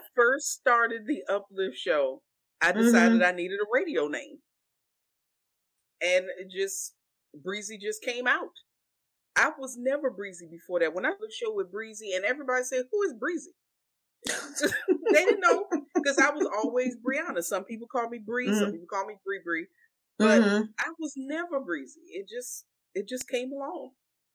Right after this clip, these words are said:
Speaker 2: I
Speaker 1: And
Speaker 2: mean,
Speaker 1: now
Speaker 2: it
Speaker 1: everybody
Speaker 2: fits.
Speaker 1: calls me
Speaker 2: Yeah, it fits. I thought it was something your mama called you. I thought she
Speaker 1: No.
Speaker 2: called you Breezy.
Speaker 1: No, my mother called me something else that she, it is on this line.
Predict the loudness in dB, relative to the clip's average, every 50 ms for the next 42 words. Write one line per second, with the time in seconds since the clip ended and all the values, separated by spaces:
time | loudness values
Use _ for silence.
0 | _ _ _ _ _ _ _ _ _ _ _ _ -4 2 4 4 6 6 6 8
1 | 8 6 6 8 8 10 10 10 8 6 4 2 -2 -2 -4 -8 -12 -14 -16 _
2 | _ _ _ _ -4 0 4 6 6 6 8 6 6 6 6 4 4 4 4 4
3 | 4 6 6 6 4 2 2 4 4 4 4 4 4 2 2 2 2 2 2 4
4 | 4 2 2 2 2 4 4 4 4 2 -2 -6 -8 -10 -14 -10 -6 -4 -2 0
5 | 0 2 2 4 4 4 4 4 4 2 0 2 2 4 4 4 2 -2 -4 -8
6 | -8 -12 _ _ -4 0 0 0 0 0 -2 -4 -4 -4 -6 -6 -6 -6 -4 0
7 | 0 0 0 -2 -6 -10 -8 -6 -8 -6 -6 -4 -4 -2 -2 -4 -6 -10 -12 -10
8 | -10 -12 -14 _ _ _ _ _ _ _ _ _ _ _ _ _ _ _ 4 4
9 | 4 4 0 -2 -4 -4 -6 -8 -8 -8 -10 -8 -4 -2 -2 -2 -2 -4